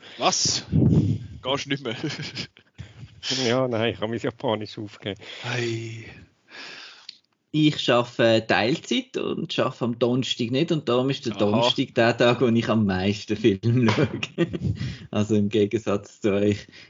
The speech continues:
Speaker 3: äh, dicht gefolgt vom Sonntag.
Speaker 1: Schön,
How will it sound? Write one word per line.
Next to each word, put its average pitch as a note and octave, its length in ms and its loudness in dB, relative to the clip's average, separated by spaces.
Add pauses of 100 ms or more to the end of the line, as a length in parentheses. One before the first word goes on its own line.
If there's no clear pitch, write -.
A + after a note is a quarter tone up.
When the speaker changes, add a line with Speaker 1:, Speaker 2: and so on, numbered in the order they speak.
Speaker 3:
äh, G#2 340 4 (800)
dicht G#2+ 300 2
gefolgt G#2 480 2
vom F#2+ 480 2
Sonntag. - 800 -4 (1900)
Speaker 1:
Schön, D3+ 480 -16